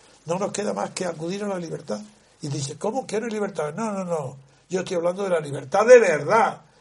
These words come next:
de la libertad colectiva, de la libertad de los gobernados, de la libertad del que vota, no de la libertad de los candidatos o de los partidos para hacer lo que les da la gana. No, no, no. Estoy hablando de la democracia. Sin más tonterías, sin más palabras falsas,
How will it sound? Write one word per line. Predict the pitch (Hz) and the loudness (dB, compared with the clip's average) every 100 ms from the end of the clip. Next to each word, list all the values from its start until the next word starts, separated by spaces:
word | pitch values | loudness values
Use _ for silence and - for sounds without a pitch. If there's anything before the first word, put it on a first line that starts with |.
| _ - | _ -2
de | 170 | 2
la | 165 | 2
libertad | 151 151 147 247 | 0 0 0 2
colectiva, | 285 240 147 - 247 226 165 | 4 2 2 -2 0 2 2
de | 160 | 2
la | 160 | 0
libertad | 160 156 190 247 | 0 0 4 8
de | 254 | 8
los | 220 | 6
gobernados, | 165 147 - 196 214 170 - - - - | 2 0 0 0 0 -2 -8 -20 -20 -2
de | 190 | 2
la | 185 | 2
libertad | 175 170 160 233 | 4 2 4 6
del | 277 269 | 6 4
que | - | 2
vota, | 175 254 254 160 - - - | 8 8 8 2 -6 -16 -2
no | 190 269 254 | 4 8 8
de | 220 | 6
la | 208 | 2
libertad | 196 180 175 214 | -2 -2 2 2
de | 202 | 4
los | 190 | 2
candidatos | 190 175 165 180 196 185 165 | 0 -4 0 4 4 4 4
o | |
de | 160 | 4
los | 147 | 0
partidos | 156 165 190 190 170 - - - | -2 -4 -2 0 -2 -4 -14 0
para | 175 156 | 2 4
hacer | 196 | 2
lo | 214 180 | 2 2
que | 170 | 2
les | 160 | 4
da | 185 | 4
la | 165 | 2
gana. | 147 139 | -2 -6
No, | 175 233 | 0 2
no, | 196 185 | 2 0
no. | 160 143 - - - | -2 -6 -12 -20 -2
Estoy | 156 214 226 | -2 4 6
hablando | 233 240 262 | 6 6 8
de | 240 | 8
la | 196 | 8
democracia. | 165 156 170 165 - - - _ _ _ _ _ _ | 4 2 0 0 -2 -16 -20 _ _ _ _ _ _
Sin | - 175 160 | -2 -2 2
más | 208 - - | 2 2 -2
tonterías, | 185 135 165 202 214 185 | -6 0 2 4 2 0
sin | 160 143 | -4 2
más | 196 196 | 2 2
palabras | 175 175 156 135 | 0 2 0 2
falsas, | 190 190 196 | 0 2 -4